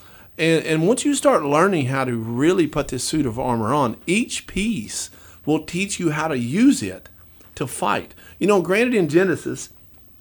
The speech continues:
in Genesis, he does say, you know, he gives us the power of everything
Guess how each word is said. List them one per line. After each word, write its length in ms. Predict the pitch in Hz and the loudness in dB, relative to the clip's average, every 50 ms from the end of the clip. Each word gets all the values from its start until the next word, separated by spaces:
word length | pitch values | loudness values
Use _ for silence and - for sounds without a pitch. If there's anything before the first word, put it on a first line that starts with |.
| - - - - - - | -20 -20 -20 -18 -10 -4
in 120 | 131 139 143 | -2 0 4
Genesis, 480 | 135 170 196 202 185 - - 135 117 - | 6 8 8 8 6 4 0 -2 -2 -2
he 140 | 151 165 165 | -2 -2 2
does 260 | 151 151 147 139 127 | 4 4 4 4 2
say, 220 | - - 139 131 127 | 0 0 2 2 2
you 120 | 120 117 | 2 2
know, 100 | 120 120 | 2 2
he 140 | 120 131 123 | 0 0 0
gives 220 | 131 139 135 123 | 0 -2 -2 -2
us 140 | 131 127 - | -4 -6 -6
the 80 | - - | -8 -4
power 260 | - 120 120 120 120 | -2 0 2 2 2
of 100 | 113 117 | 0 -2
everything 680 | - 123 120 123 123 120 131 123 117 110 113 113 - | -4 -4 -4 -4 -4 -6 -4 -4 -4 -4 -4 -6 -8